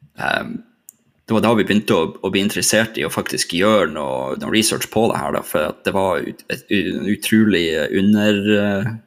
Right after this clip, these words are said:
underservet område. Eh, og, og det, og det, det er jo ganske, det er ganske interessant, egentlig, sånn f-, pers-,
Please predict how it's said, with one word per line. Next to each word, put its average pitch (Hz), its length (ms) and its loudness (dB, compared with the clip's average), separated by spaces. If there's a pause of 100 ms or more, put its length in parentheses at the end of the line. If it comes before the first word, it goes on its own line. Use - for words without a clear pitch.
(340)
underservet 104 680 2
område. 95 560 -2 (640)
Eh, 60 300 -4 (340)
og, 78 240 0
og 107 100 4
det, - 140 -4
og 65 220 2
det, - 240 -2
det 104 80 4
er 123 80 6
jo 123 80 6
ganske, 120 260 6 (220)
det 98 100 4
er 156 80 4
ganske 190 240 2
interessant, 113 400 2
egentlig, 104 320 -2
sånn 101 220 -2
f-, - 280 -6
pers-, - 260 -4